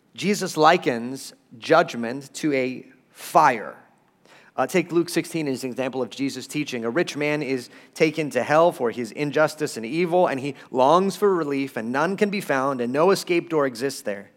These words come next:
Now, this is, let me acknowledge this,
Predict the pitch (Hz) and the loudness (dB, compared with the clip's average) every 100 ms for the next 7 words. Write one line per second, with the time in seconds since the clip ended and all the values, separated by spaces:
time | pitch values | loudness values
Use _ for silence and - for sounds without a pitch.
0 | _ _ _ _ _ _ _ 156 165 220 | _ _ _ _ _ _ _ 2 6 4
1 | - - 151 127 151 147 - - 131 131 | 2 -2 0 0 -2 -8 -16 -10 -8 -4
2 | 135 151 - 82 110 - | -2 -2 -6 -12 -12 -14